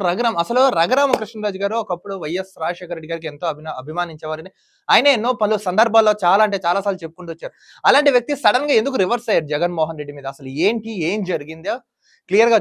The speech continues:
చూద్దాం. జగన్ పై హత్యాయత్నం కేసు, సీబీ, సీఐడి, ఐబీ మాజీ చీఫ్లు సునీల్ కుమార్,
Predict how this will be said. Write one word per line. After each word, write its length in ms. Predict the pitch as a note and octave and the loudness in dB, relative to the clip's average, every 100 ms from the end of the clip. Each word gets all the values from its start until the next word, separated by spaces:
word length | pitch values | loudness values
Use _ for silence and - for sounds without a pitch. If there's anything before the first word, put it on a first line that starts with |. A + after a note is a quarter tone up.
| D#3 | 0
చూద్దాం. 240 | C#3 C3 C3 _ _ _ _ _ B2 F#3 | -8 -10 -14 _ _ _ _ _ 0 4
జగన్ 200 | B3+ D4+ | 6 8
పై 80 | D4 A3+ | 8 8
హత్యాయత్నం 440 | A3 C4+ B3+ B3+ A#3+ | 4 2 2 0 4
కేసు, 260 | A3 A3 C#3 - _ | 4 2 -4 -6 _
సీబీ, 300 | - B3+ C#4 C#4 - _ _ _ _ | -2 0 2 -2 -4 _ _ _ _
సీఐడి, 400 | A3+ C#4 C#4 C#4+ - F3+ | 4 6 6 4 2 4
ఐబీ 180 | A#3 C4+ A3 | 4 4 4
మాజీ 200 | A3 B3 | 4 2
చీఫ్లు 280 | A#3 A3 G#3+ F#3+ | -4 -2 -2 -2
సునీల్ 240 | G3+ B3 A3+ | -2 -2 -2
కుమార్, 260 | A#3+ C4+ | 0 0